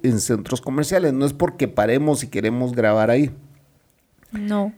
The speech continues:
Speaker 1: Es porque debido a la pandemia, cuando te tenés que reunir con un cliente,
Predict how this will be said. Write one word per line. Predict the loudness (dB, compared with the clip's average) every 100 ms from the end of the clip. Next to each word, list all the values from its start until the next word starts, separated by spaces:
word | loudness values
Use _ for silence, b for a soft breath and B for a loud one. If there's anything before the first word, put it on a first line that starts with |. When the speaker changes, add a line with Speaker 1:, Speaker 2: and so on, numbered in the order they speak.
| -6
Speaker 1:
Es | -6
porque | 0 -2 2 2
debido | 2 2 2
a | 2
la | 2
pandemia, | 0 2 2 2 0
cuando | 2 0 0
te | -2 -4
tenés | -2 -4 0
que | 0
reunir | 2 2 0 0
con | -2 -2
un | 0
cliente, | 2 2 0 -4 -6